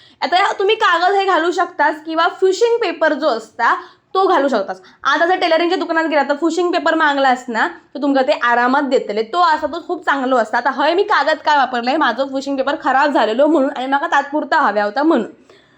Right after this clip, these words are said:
तर मी दाखवूसाठी फक्त ह्या केलेला होता.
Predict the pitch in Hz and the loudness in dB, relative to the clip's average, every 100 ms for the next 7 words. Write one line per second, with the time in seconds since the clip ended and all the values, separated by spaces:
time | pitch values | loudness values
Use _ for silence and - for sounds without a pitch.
0 | _ _ 359 381 440 508 659 269 294 330 | _ _ 2 2 2 0 -2 -2 -2 0
1 | 403 349 403 320 294 311 330 330 269 277 | 0 0 2 0 -2 -4 -4 -2 -2 0
2 | 294 285 - 277 | 0 -2 -2 -2